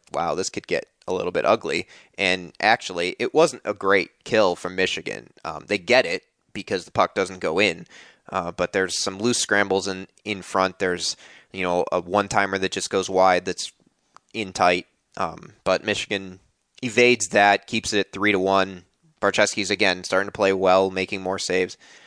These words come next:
Um, and then at the end of the period, I, I just kinda, like, tuned this out 'cause it didn't look like anything was happening, but, um, you know, you get s-, low enough and it's not really a rush, but Rutger comes in and fires a puck late, I guess, like, after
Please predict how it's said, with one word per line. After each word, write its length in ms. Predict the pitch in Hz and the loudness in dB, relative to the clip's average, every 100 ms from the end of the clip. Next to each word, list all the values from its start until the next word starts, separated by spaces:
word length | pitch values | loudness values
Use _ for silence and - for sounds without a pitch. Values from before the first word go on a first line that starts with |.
| _ - | _ -2
Um, 200 | 95 98 | 0 0
and 160 | 110 | 0
then 120 | 131 | 2
at 80 | 135 | 4
the 100 | 123 | 4
end 120 | 139 | 4
of 40 | 151 | 2
the 60 | 107 | -4
period, 500 | - 117 104 92 - | 0 4 4 2 2
I, 140 | 113 - | 0 2
I 220 | 135 160 | 4 2
just 280 | 123 110 - | 0 -6 -6
kinda, 260 | - 101 92 | -2 0 0
like, 180 | 90 | -2
tuned 240 | - 107 95 | -4 -8 -4
this 140 | 90 | 0
out 200 | 95 90 | 4 4
'cause 140 | - 95 | 0 -6
it 120 | 92 | -2
didn't 220 | 101 87 | -2 -2
look 200 | 90 - | -4 -2
like 200 | 92 87 | 0 0
anything 360 | 90 87 95 90 | -2 -4 -6 -6
was 140 | 87 | -4
happening, 480 | - 98 - 92 87 | 2 4 2 -4 -2
but, 260 | 92 87 - _ _ - | 2 2 0 _ _ -4
um, 400 | 92 85 85 - _ _ _ - | 0 0 -2 -16 _ _ _ -8
you 120 | 104 | -4
know, 40 | |
you 100 | 95 | -2
get 180 | 92 104 - | -2 -4 -4
s-, 120 | - _ | -6 _
low 260 | 104 98 87 | 2 2 4
enough 380 | 87 85 - - | 2 0 -2 -12
and 480 | 87 80 82 - 95 | -14 -14 -20 -20 -18
it's 160 | - | -8
not 200 | 113 95 110 | -4 -2 0
really 240 | 101 85 | 0 0
a 60 | 78 | 2
rush, 340 | 98 87 - | 2 2 0
but 220 | - 87 - | -4 -4 0
Rutger 320 | 110 - 117 | 0 0 -6
comes 240 | 110 95 | -6 -4
in 100 | 101 | -4
and 120 | 90 - | -4 0
fires 300 | 95 98 - | 2 2 -2
a 40 | |
puck 280 | - 92 - | -2 -4 -4
late, 320 | 87 92 104 _ - | -4 -4 -4 _ -6
I 100 | 110 | 0
guess, 360 | 113 117 - - _ - | 2 2 0 -8 _ -14
like, 200 | 98 - - | -14 -10 0
after 600 | 92 92 - 101 87 95 | 2 2 0 -4 -2 -4